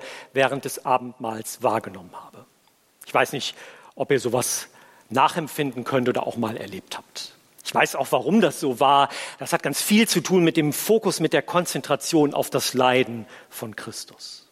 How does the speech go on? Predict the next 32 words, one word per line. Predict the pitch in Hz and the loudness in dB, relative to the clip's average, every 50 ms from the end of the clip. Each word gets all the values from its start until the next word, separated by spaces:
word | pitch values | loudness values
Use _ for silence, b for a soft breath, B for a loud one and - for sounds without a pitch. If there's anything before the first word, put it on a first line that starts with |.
| _ _ _ - - | _ _ _ -8 -4
Aber | 143 165 165 | -2 -2 -2
so | 131 143 127 | -2 -4 -8
habe | - - | -8 -8
ich | 117 - | -8 -10
das | - - - | -10 -10 -10
erlebt. | 120 101 90 - - _ _ - - - _ _ _ _ _ _ _ _ _ _ _ _ _ _ _ _ _ _ _ _ _ _ _ _ _ _ _ _ - B B B B B B B B B B | -10 -12 -12 -16 -20 _ _ -20 -20 -20 _ _ _ _ _ _ _ _ _ _ _ _ _ _ _ _ _ _ _ _ _ _ _ _ _ _ _ _ -12 B B B B B B B B B B
Dann | B - 202 | B 4 6
las | 214 262 285 - | 6 6 6 6
ich | 302 - 254 | 4 4 4
irgendwann | 214 254 294 320 359 254 - 240 254 269 247 | 4 4 4 6 4 4 4 4 4 4 4
einen | - 220 233 240 240 214 202 | 4 4 6 6 6 6 6
Bibelvers | 165 277 339 330 269 - 247 240 240 240 | 6 6 6 6 4 4 4 4 4 2
aus | 220 - | 2 2
der | 240 202 | 2 2
Apostelgeschichte, | - - 233 226 - - 202 170 156 - 170 147 - - 143 120 | 2 2 -2 -2 0 0 2 2 2 4 2 2 2 2 0 0
Kapitel | - 151 - - 208 - 175 165 160 151 156 | 2 0 -2 0 2 4 6 6 6 6 4
zwei, | - - - 185 190 196 214 185 147 127 107 | 2 2 4 4 6 6 6 6 6 4 2
Vers | - - 180 160 156 - | 2 2 4 4 4 2
sechsundvierzig, | - 208 - - - 220 160 - - 240 269 - - 208 - - B B B B B B | 0 0 0 2 2 0 2 4 4 4 4 4 4 2 2 2 B B B B B B
der | B 214 | B 2
beschreibt, | 208 233 214 - - 196 220 294 - - - | 4 4 2 4 6 6 6 6 6 4 0
wie | 240 240 | -4 0
die | 202 240 180 | 0 2 2
Gemeinde | 226 202 196 214 240 285 302 294 | 2 4 6 6 6 6 6 6
in | 233 220 233 | 6 6 6
Jerusalem | 220 190 214 175 196 254 247 262 208 202 208 202 196 | 6 4 4 4 4 4 6 6 6 6 6 4 4
damals | 190 180 196 208 202 202 - - | 4 6 6 6 4 4 2 2
gelebt | - 214 190 196 208 208 - - | 2 4 6 6 6 4 4 2
haben. | 151 160 151 139 135 - B B B B B B | 2 4 4 2 2 -4 B B B B B B
Und | 202 214 - - | 0 0 2 2
die | 226 220 226 | 4 4 6
haben | 269 269 262 254 - | 6 6 4 2 0